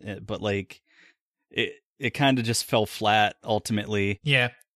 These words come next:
Speaker 1: And I don't know, like, once the hand makes it back to Nofel, I don't know if there's a way to end that in a way that would be satisfying. I think this might be the best version of the ending for this.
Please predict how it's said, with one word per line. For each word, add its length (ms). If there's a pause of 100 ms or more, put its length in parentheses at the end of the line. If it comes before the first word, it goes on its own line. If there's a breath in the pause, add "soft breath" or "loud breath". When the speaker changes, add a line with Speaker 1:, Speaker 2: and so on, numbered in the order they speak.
Speaker 1:
And 160
I 80
don't 360
know, 760
like, 220
once 320
the 120
hand 420
makes 320
it 140
back 540 (520)
to 180
Nofel, 720 (540)
I 60
don't 340
know 380
if 140
there's 240
a 60
way 200
to 140
end 240
that 320 (100)
in 120
a 80
way 200
that 140
would 140
be 120
satisfying. 960 (1200)
I 100
think 260
this 220
might 460
be 220
the 100
best 300
version 400
of 100
the 140
ending 320
for 160
this. 420